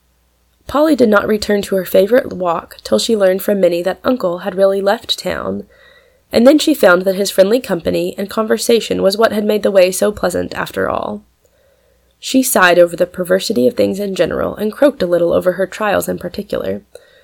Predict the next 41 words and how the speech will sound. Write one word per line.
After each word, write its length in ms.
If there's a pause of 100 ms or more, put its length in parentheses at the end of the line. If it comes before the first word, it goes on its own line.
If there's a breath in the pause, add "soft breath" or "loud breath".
(280 soft breath)
but 100
on 100
the 140
whole 360
got 300
over 240
her 140
loss 320
better 220
than 160
she 120
expected, 720 (280)
for 160
soon 280
she 140
had 120
other 240
sorrows 480
besides 420
her 160
own 160
to 120
comfort, 500 (540 soft breath)
and 160
such 240
work 200
does 180
a 60
body 300
more 300
good 300
than 140
floods 340
of 100
regretful 480
tears 400
or 180
hours 340
of 120
sentimental 560
lamentation. 840